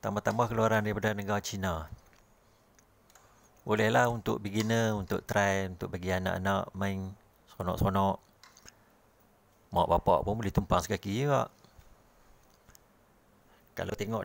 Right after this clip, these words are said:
dekat Lazada ataupun Shopee, harga lima ratus, enam ratus pun ada. Boleh juga kalau nak try.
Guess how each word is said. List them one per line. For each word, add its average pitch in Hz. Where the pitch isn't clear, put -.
dekat 104
Lazada 104
ataupun 120
Shopee, 135
harga 104
lima 117
ratus, 123
enam 113
ratus 117
pun 117
ada. 131
Boleh 101
juga 101
kalau 107
nak 104
try. 107